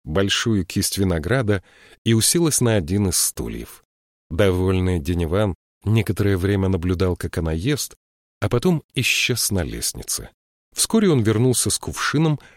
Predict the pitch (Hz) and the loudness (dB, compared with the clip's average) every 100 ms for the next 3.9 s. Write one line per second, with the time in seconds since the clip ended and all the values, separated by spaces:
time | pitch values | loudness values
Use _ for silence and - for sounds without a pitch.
0 | - - - - 98 - 107 170 - - | -20 -12 -8 0 0 2 2 2 0 -2
1 | 92 - - 110 - - - 58 - - | -4 -4 -6 -4 -4 -6 -8 -8 -8 -10
2 | - _ _ _ - 120 110 104 90 92 | -12 _ _ _ -2 2 4 4 2 -2
3 | - 95 - - 101 - 156 - | -2 -2 -2 -2 -4 -2 -2 -2